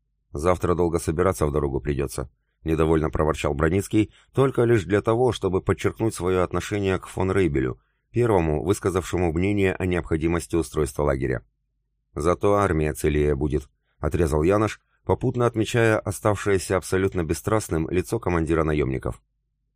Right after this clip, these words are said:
Спустя час в королевской палатке состоялся военный совет, в котором кроме уларийского монарха, Рейбеля и Броницкого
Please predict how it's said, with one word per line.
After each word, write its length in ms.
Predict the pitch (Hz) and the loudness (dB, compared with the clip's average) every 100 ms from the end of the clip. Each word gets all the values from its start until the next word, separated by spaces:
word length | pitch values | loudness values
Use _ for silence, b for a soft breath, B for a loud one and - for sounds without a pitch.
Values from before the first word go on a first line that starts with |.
| _ _ _ _ | _ _ _ _
Спустя 440 | - - 82 - 73 | -12 -2 0 2 -2
час 280 | - 113 - | 2 0 -2
в 140 | - | -6
королевской 520 | 87 87 107 117 117 | 0 2 2 2 0
палатке 440 | - 104 117 - 113 | 2 2 2 0 0
состоялся 580 | 104 - 92 95 - | -2 0 0 0 0
военный 380 | 82 90 92 92 | 0 2 0 -2
совет, 340 | - 110 90 - | -2 0 0 0
в 100 | - | -6
котором 380 | 80 85 80 | -2 0 -2
кроме 320 | - 85 82 - | 0 0 0 -2
уларийского 640 | 82 85 82 78 76 76 | 0 2 2 0 -2 -2
монарха, 540 | 82 98 101 - 64 - | 0 -2 -2 -2 -4 -2
Рейбеля 480 | 90 90 76 76 | 2 2 2 0
и 100 | - | -2
Броницкого 680 | 78 85 98 110 - 76 65 | 0 0 0 -2 0 0 -2